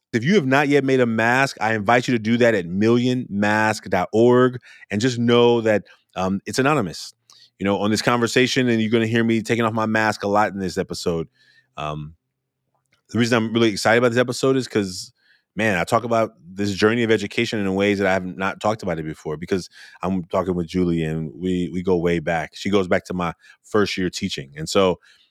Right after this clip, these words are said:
having someone who's seen my journey and seen me grow, and not only has, um, seen me as an outsider, she even, after she left the school I was at, she, and became an administrator herself, she brought me into her school to do work with her students. And,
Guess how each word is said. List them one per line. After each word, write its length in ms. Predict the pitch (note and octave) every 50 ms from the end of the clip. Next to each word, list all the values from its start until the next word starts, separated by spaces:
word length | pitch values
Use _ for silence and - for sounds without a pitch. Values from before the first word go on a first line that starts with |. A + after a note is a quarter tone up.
| _ _ -
having 160 | - A#2+ B2
someone 180 | A#2+ B2+ A#2+ A2+
who's 160 | A2 G2+ - -
seen 300 | - A#2 A#2+ A#2+ A#2+ A2+
my 160 | A2 G2+ G#2
journey 460 | G2+ F#2 G2+ G2 G2 F#2+ F#2 F2+ E2+
and 100 | E2+ E2+
seen 460 | - - - - A2 G#2+ A2 A2 G#2+
me 120 | G2+ G2 F2+
grow, 380 | E2+ F2+ F#2 F#2 F2+ F#2 F2+
and 100 | F2+ F2+
not 120 | G2 A2 B2
only 280 | B2+ B2+ B2 A#2 G2 - - - - _ -
has, 280 | G#2+ G#2 G2 F2 - - _ _ _ _ -
um, 160 | F2 F2 F2 E2+
seen 260 | - - C3 C3 B2
me 160 | A#2+ A2+ A2
as 120 | G#2+ G#2 F#2+
an 80 | F#2+
outsider, 580 | G2+ G#2+ A#2+ C3+ C3+ - - G#2+ G2 F#2+ G2+ G2+
she 160 | - - A2+
even, 360 | A2 A2+ A#2 A#2 G#2+ G#2+ G#2 - - - - _ -
after 220 | - G2 - -
she 140 | - - A2+
left 340 | G#2+ G#2+ A2 A2+ A2+ A2 -
the 120 | G#2 G2+
school 240 | G2 - - A2+ A2
I 60 | G2+
was 160 | G2 G2 F#2+ F#2+
at, 200 | A2+ A#2+ G#2+ -
she, 100 | - - -
and 160 | F#2+ F#2+ F2+
became 200 | F#2+ - - G#2+
an 60 | G2
administrator 460 | F#2 F2+ G#2 A2 G#2+ G#2 - G#2+ F#2+
herself, 400 | F2+ F2 E2+ - - D3 C3+ A2 - _ - _ _ -
she 180 | - - C3+
brought 240 | C3 A#2+ B2 A2+ G2+
me 160 | G#2+ G#2+ G#2+
into 220 | G#2 G2+ F#2 - F2+
her 240 | - - A2+ A#2
school 400 | A#2 - - - G2+ F#2 F2+ F2
to 100 | - -
do 160 | E2+ E2 F#2 F2+
work 240 | F2 F2 F2 -
with 100 | - D#2+
her 120 | D2+ F2+ F2+
students. 500 | - - - E2 D2 - - - - - -
And, 300 | E2 E2 E2 D#2+ -